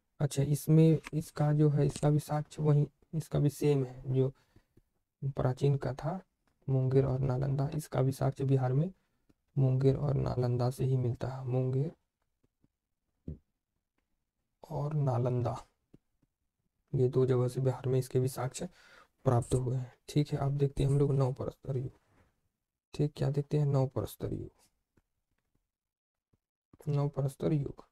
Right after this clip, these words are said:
नौ प्रस्तर युग के बारे में हम लोग देखते हैं कि इसमें क्या क्या है, इसको थोड़ा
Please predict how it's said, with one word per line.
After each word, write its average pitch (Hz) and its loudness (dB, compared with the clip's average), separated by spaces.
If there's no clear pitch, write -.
नौ 143 2
प्रस्तर 147 -2
युग 147 2
के - -6
बारे 139 2
में 139 2
हम 139 0
लोग 135 2
देखते 139 -2
हैं 135 -2
कि 123 0
इसमें 135 0
क्या 135 -2
क्या 135 -2
है, 131 -10
इसको - -8
थोड़ा 143 -4